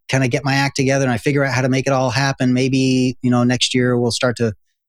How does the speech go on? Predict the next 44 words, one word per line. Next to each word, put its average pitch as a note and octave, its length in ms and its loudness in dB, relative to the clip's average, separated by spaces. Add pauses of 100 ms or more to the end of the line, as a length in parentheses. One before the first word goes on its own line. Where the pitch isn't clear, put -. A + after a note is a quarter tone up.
(280)
but, - 180 -2
you D#3+ 80 4
know, E3 80 4
it's F3 140 2
just, G#3 160 0
it's F#3 200 0
much F3+ 360 2
less D#3 300 0
certain D#3+ 440 -2
that A#2+ 140 -2
it's A#2+ 160 -2
gonna B2 180 0
happen. G#2+ 580 -2 (360)
And C#3+ 120 2
it D3 80 0
would C#3 260 0
probably C3 400 0
have A2+ 160 0
been A#2 540 0
less, - 640 -2 (380)
uh, B2 100 -8 (140)
appealing, C3+ 520 -2 (260)
right? B2+ 180 0
So C3 140 0 (320)
just D3 220 -2
knowing C#3+ 640 2
that C3 180 -2 (100)
people C3+ 240 -4
are A#2+ 60 0
not B2 240 0
gonna B2 140 0
waste A#2+ 280 0
their A#2 120 0
time B2+ 360 0
with A2 160 -2
you, G#2+ 200 0
that G#2+ 140 0 (380)
it, A2+ 140 -2 (180)
that A#2 260 0
the A#2 100 0
project C#3 640 -2
is A#2 120 -2
gonna A#2+ 160 0
happen G#2+ 580 -2